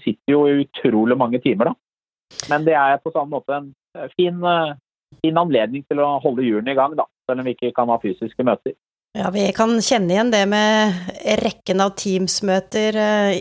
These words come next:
Speaker 2: i kommunepolitikken også. Det er, eh, når det ikke er noe behov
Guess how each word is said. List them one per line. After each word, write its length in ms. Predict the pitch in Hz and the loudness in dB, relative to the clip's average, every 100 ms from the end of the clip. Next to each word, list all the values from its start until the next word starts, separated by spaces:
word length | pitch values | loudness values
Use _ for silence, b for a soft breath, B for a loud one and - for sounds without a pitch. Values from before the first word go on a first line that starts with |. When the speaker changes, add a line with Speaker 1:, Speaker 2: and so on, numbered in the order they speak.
| 208 | -2
Speaker 2:
i 60 | 202 | -2
kommunepolitikken 1040 | 233 214 185 180 190 185 196 190 214 220 202 | -2 0 0 0 0 0 0 0 -2 0 0
også. 240 | 190 240 240 | 0 0 0
Det 80 | 220 | 0
er, 200 | 208 202 196 | 0 0 -2
eh, 80 | - B B B B | -4 B B B B
når 80 | 233 | -2
det 100 | 240 | 0
ikke 120 | 220 | 2
er 80 | 226 | 2
noe 80 | |
behov 180 | 247 220 | 2 0